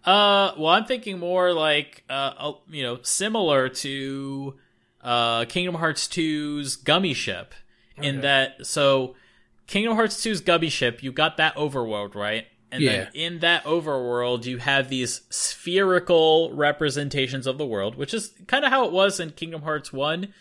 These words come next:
Speaker 1: but at least in Kingdom Hearts two, you could actually fly the little gummy ship around the map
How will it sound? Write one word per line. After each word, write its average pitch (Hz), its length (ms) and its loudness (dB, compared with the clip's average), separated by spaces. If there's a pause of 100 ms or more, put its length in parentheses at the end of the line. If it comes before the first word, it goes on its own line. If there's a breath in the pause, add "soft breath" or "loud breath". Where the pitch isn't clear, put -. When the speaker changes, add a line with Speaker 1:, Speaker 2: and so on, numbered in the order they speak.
(360 loud breath)
Speaker 1:
but 156 220 4
at 151 180 -2
least 202 320 -4
in 196 120 -4
Kingdom 202 260 -4
Hearts 170 300 -2
two, 165 680 -4 (440)
you 185 200 -4
could 202 220 0
actually 170 460 0
fly 151 480 -2
the 147 100 -6
little 143 240 -4
gummy 139 300 -4
ship 131 320 -4
around 123 440 -4
the 110 100 -6
map 107 420 -6